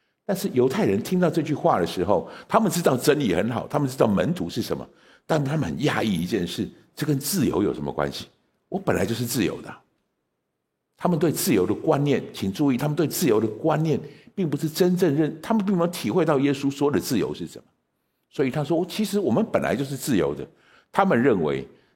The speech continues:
哪些人没有自由？奴隶没有自由。那个时候有一个状况，就是有些人他是某人的奴隶，奴隶他没有自己的主权，他是他的拥有者的财产，所以他没有自由。犹太人认为那个叫做自由，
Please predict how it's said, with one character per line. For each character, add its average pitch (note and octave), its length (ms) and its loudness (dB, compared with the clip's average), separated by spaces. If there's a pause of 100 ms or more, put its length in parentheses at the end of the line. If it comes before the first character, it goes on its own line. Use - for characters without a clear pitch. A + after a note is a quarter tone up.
(360)
哪 A2+ 180 4
些 G3+ 200 2
人 D#3+ 100 6
没 B2+ 100 2
有 G#2 120 2
自 G2+ 180 -2
由？ C#2+ 180 0 (500)
奴 G#2 240 2
隶 E3+ 140 2
没 E2+ 100 0
有 D2+ 120 0
自 D#2 220 -6
由。 - 100 -10 (260)
那 A3+ 140 2
个 D#3 80 4
时 D3 220 0
候 G#2 80 2
有 D2+ 200 0
一 G2+ 140 2
个 - 220 2 (340)
状 G3 240 0
况， A2+ 300 0
就 G#2+ 60 -4
是 A#2 100 -4
有 F2 100 2
些 C#3 140 0
人 G2 160 2
他 A2+ 100 -2
是 A2+ 180 -4 (400)
某 D#2+ 200 0
人 E2 160 2
的 G#2 80 4
奴 F2+ 240 2
隶， A#2 180 2 (200)
奴 A2+ 260 2
隶 F3+ 160 2
他 C#3+ 120 0
没 B2+ 120 2
有 F#2+ 80 2
自 B2+ 120 -4
己 F2 120 -4
的 F#2+ 100 -2
主 C#2+ 220 -6
权， - 220 -8 (380)
他 D#3+ 220 0
是 D#3 220 0
他 - 160 0
的 C#3+ 120 2
拥 G#2 240 4
有 A#2 180 4
者 - 140 0
的 D#2+ 100 0
财 - 260 -2
产， - 200 -4 (340)
所 G2+ 160 -2
以 E2+ 40 0
他 - 240 -4
没 E2+ 120 0
有 D#2 120 -4
自 - 200 -10
由。 - 200 -12 (280)
犹 G#2 120 0
太 F#3 160 0
人 F#2+ 180 4
认 B2+ 140 4
为 E2 240 0
那 G3+ 120 4
个 G#2+ 120 0
叫 F2 160 0
做 E2 120 0
自 C#2+ 240 -6
由， - 140 -10